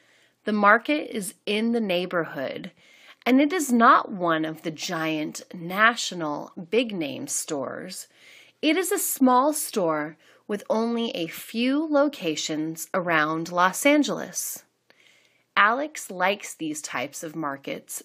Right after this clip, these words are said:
so much better than the superstores because there are real people running them.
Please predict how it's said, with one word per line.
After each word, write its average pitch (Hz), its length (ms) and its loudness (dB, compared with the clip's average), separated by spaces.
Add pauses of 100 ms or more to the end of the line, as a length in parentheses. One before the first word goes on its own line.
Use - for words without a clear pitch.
so - 560 -2
much 208 340 -2
better 151 380 2
than 160 260 0
the 156 60 -4
superstores 185 1120 -4 (440)
because 294 520 0
there 220 200 2
are 165 220 0
real 196 460 0
people 180 680 -8
running 185 480 -4
them. 123 420 -8